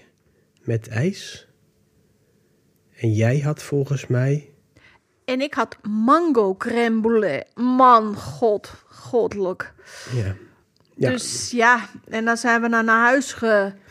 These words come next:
Speaker 1: Nou, nog even goed om te weten, bij het Roho, dat is natuurlijk een hotel. En ze hebben hotelkamers en sinds kort hebben ze ook een soort van appartementen.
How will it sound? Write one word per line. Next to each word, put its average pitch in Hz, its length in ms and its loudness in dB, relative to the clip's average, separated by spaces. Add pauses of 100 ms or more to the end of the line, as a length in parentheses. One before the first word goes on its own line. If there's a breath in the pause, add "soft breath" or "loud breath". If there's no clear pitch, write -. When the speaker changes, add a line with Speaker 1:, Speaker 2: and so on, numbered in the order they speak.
(340 loud breath)
Speaker 1:
Nou, 151 260 -4
nog 196 140 6
even 185 120 6
goed 196 180 6
om 160 60 2
te - 80 -4
weten, 160 260 4
bij 139 160 4
het 143 120 2
Roho, 143 340 6
dat 127 140 2
is 139 100 -4
natuurlijk 131 140 -2 (100)
een 117 60 2
hotel. 156 320 0 (360 soft breath)
En 131 140 -6
ze 135 60 -4
hebben 139 180 4
hotelkamers 185 720 0
en 151 180 0
sinds 147 220 -2
kort 160 200 -2
hebben 135 260 -2
ze - 140 -6
ook 151 280 -6
een 127 160 -2
soort 120 320 -4
van 117 200 -4
appartementen. 123 840 -4